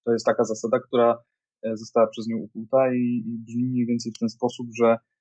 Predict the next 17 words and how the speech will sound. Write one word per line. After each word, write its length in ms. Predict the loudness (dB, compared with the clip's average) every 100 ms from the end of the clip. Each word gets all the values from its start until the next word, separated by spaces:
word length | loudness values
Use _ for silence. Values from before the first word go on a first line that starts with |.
| _ _ -4 0
e, 120 | 0
sędzia 380 | 2 2 4 4
nie 160 | 4
powinien, 760 | 2 -2 -2 -4 0 2 2 2
nie, 120 | 0
nie, 220 | 0 0 -4 -6 -14 -10 -6 -4
nie 120 | 2 4
jest 240 | 4 4
w 20 |
jego 220 | 0 0
kompetencjach, 640 | 0 0 0 0 0 2 0
ani 200 | 2 0
nie 200 | 0 0 0 0 -2 -4
powinien 260 | 0 2
dać 200 | 4 2 2
się 160 | 4
jakby 480 | 4 2 0 0 0